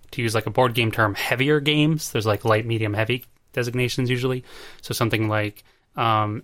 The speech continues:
X COM two, X COM or X COM two, or Divinity: Original Sin two. These would be heavy games in, in video game terms. Um, and, but they've made iPad versions for all of these.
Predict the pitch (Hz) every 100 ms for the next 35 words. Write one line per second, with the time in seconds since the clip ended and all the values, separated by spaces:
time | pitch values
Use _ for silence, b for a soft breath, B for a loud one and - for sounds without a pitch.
0 | - - - - 117 113 107 - - 143
1 | 120 113 123 - - 110 110 - 110 -
2 | 127 113 107 113 127 123 120 117 120 113
3 | 123 110 127 117 107 110 113 113 104 -
4 | 127 110 104 110 101 104 - 107 98 -
5 | _ _ _ _ - 135 101 98 104 -
6 | 143 123 117 107 104 101 - 117 101 -
7 | B B B B B - 120 113 110 107
8 | 107 143 _ - _ - 180 123 123 120
9 | 110 - 120 123 117 120 117 127 143 156
10 | 117 110 101 - 151 - - - 110 123
11 | 117 147 160 -